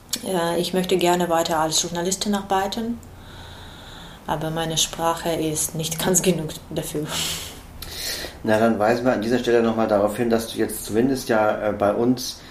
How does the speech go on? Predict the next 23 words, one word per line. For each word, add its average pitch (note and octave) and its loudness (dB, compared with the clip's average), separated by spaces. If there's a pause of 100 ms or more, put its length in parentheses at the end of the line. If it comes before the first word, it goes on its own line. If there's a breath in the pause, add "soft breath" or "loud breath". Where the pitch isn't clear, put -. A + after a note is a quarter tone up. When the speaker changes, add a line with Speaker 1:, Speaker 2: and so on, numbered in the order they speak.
(460 loud breath)
Speaker 2:
auch A2 0
Artikel A#2+ 2
veröffentlichst, B2+ 0
und G2+ -6
zwar G2+ 2 (440 loud breath)
einmal G2+ 2
in G2 -2
der F2+ 0
Brücke, A#2 2
unserer F2+ 0 (280)
Braille-Zeitschrift, A#2+ 0 (800 loud breath)
ähm, F2 0
die G2+ -4
man F#2+ 2
unter F#2 0
jugend G#2+ 0
punkt G#2 0
d G2 4
b F#2+ 4
s F2+ 0
v G2 0
punkt F#2+ -6
org G2 2